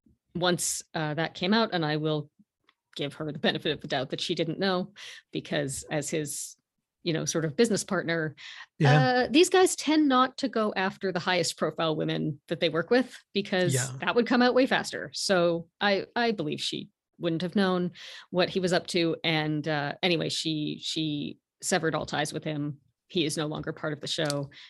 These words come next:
Speaker 1: That's also apparently why there's a big gap between seasons two and three, uh, because
Speaker 2: Yeah.
Speaker 1: they co-wrote all of the episodes together. So once he was gone, she had to put together a writing room, and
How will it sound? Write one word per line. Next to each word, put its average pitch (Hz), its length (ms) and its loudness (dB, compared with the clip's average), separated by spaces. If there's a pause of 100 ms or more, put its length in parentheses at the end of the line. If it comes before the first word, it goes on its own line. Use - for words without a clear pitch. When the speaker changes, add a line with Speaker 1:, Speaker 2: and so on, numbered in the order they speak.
Speaker 1:
That's 156 180 -4
also 160 260 0
apparently 156 460 -2
why 143 240 -4
there's 147 220 -4
a 156 40 -6
big 151 300 -6
gap 147 240 -6
between 156 300 -8
seasons 151 360 -8
two 160 160 -4
and 147 100 -6
three, 170 400 -4 (640)
uh, 160 220 -2
because 139 340 4
Speaker 2:
Yeah. 117 60 -2
Speaker 1:
they 165 100 4
co-wrote 160 580 0
all 151 200 0
of 139 80 -6
the 165 80 0
episodes 165 340 -2
together. 160 400 -4
So 156 280 -4
once 147 540 -6
he 277 140 0
was 269 160 2
gone, 160 280 2
she - 200 -4
had - 140 -8
to - 60 -20
put - 120 -10
together 143 300 -6
a 147 40 -8
writing 190 300 2
room, 160 380 -2
and 139 320 -8